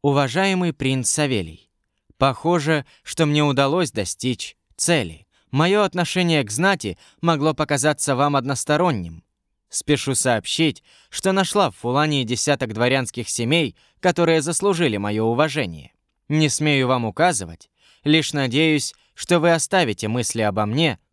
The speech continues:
в прошлом и найдете свое счастье". Савелий перечитал письмо еще раз и грустно подумал: "Я рад за тебя. Жалею только, что ты сама не смогла забыть прошлое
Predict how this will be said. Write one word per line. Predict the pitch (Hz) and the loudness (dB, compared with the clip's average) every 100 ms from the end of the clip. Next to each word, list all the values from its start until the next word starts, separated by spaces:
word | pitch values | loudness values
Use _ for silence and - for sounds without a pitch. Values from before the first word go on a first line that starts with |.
| _ | _
в | - | -8
прошлом | - 185 - - 80 95 _ _ _ - | 0 0 0 -8 -18 -20 _ _ _ -2
и | 143 | -2
найдете | 113 101 95 165 147 | 0 -2 0 0 -2
свое | - 104 92 92 101 87 _ _ _ | -6 -4 -4 -4 -4 -6 _ _ _
счастье". | - - 104 87 - - _ _ _ _ | -6 -4 -4 -6 -12 -16 _ _ _ _
Савелий | - - 117 131 175 165 143 - _ _ | -6 -2 0 2 2 0 -2 -6 _ _
перечитал | - 196 160 151 151 147 | 2 2 2 -2 2 2
письмо | 143 127 - 127 127 | 0 -6 -4 -2 0
еще | 117 - 107 | -2 -2 -2
раз | 113 156 - - _ _ | 2 0 -2 -10 _ _
и | 160 | -2
грустно | 143 131 127 - 120 | 0 0 0 -2 -4
подумал: | 113 107 123 131 123 113 - _ _ _ _ - | -4 -2 0 0 0 -2 -8 _ _ _ _ -4
"Я | 120 135 | 0 2
рад | 139 165 | 2 0
за | 110 82 | -4 -10
тебя. | 90 80 78 _ _ _ _ _ - | -14 -14 -18 _ _ _ _ _ -6
Жалею | 110 165 214 196 | 0 2 4 2
только, | 175 190 175 170 151 _ _ | 2 0 2 0 0 _ _
что | - 180 | -2 0
ты | 160 | 0
сама | 139 151 151 185 | 0 0 2 0
не | 117 | 0
смогла | - 107 104 113 | -4 -4 0 0
забыть | 110 107 104 | 0 -2 -4
прошлое | - 131 156 - 135 127 | -2 0 0 0 0 0